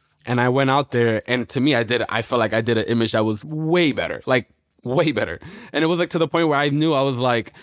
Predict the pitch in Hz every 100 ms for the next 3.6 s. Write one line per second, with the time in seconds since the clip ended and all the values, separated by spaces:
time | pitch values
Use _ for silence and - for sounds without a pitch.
0 | - - 135 170 147 151 - 147 135 127
1 | 117 120 120 - 131 117 101 120 123 131
2 | 135 117 117 110 - 127 113 110 101 110
3 | 113 110 107 107 101